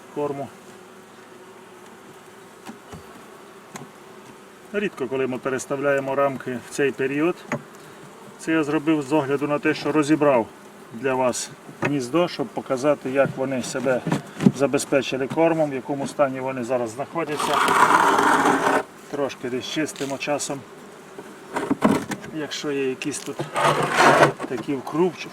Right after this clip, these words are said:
включення, для того, щоб більш комфортно бджілки себе почували. Ну,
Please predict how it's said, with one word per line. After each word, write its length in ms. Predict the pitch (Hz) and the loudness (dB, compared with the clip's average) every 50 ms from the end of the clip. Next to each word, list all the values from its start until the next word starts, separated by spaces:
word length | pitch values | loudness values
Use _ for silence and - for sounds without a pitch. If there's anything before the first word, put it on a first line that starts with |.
| - - | -12 -4
включення, 800 | 165 180 202 - - - - - - - - - - - - - - - - - - - - - - - - - - - - - - - - - | 2 4 4 6 6 6 6 8 8 8 8 8 8 8 6 4 4 -4 -8 -2 -2 -2 -2 -2 -6 -20 -20 -20 -20 -20 -20 -20 -20 -14 -6 -4
для 80 | 143 | -4
того, 220 | 139 - 156 156 139 | -2 0 0 -2 -2
щоб 180 | - - 131 120 - - | -2 -4 -8 -8 -6 -4
більш 160 | 151 160 - | -4 -4 -4
комфортно 680 | - - 139 127 - - 147 151 151 - - 147 139 120 - - - - - - - - - - - - - - - - - - - - - - - - - - - - - - - - - - | -4 -6 -8 -6 -4 -2 -2 -2 -2 -2 -4 -4 -4 -4 -2 -2 -4 -4 -4 -14 -20 -20 -20 -20 -20 -20 -20 -18 -16 -14 -14 -14 -14 -16 -18 -20 -20 -20 -20 -20 -20 -20 -20 -20 -20 -20 -20 -18
бджілки 340 | - 135 151 - - - - - - | -14 -8 -8 -8 -8 -8 -12 -8 -8
себе 160 | - - - - - | -4 -2 -2 -4 -4
почували. 520 | 139 131 - - 135 135 127 117 110 107 98 - - - - - - - - - - - - - - - - - - - - - - - - - - - - - - - - - - - - - - - - - - - - - - - - - - - - - - - 180 190 | -10 -14 -10 -8 -6 -6 -4 -6 -6 -8 -10 -14 -18 -20 -20 -20 -20 -20 -20 -20 -20 -20 -20 -20 -16 -14 -14 -12 -12 -14 -16 -16 -14 -16 -16 -16 -16 -18 -18 -18 -16 -16 -14 -14 -8 4 4 4 4 4 0 -4 -4 -4 -4 -4 -6 -8 0 0 0 0 0 -4 -4 -4 -4 -4
Ну, 60 | 208 | -2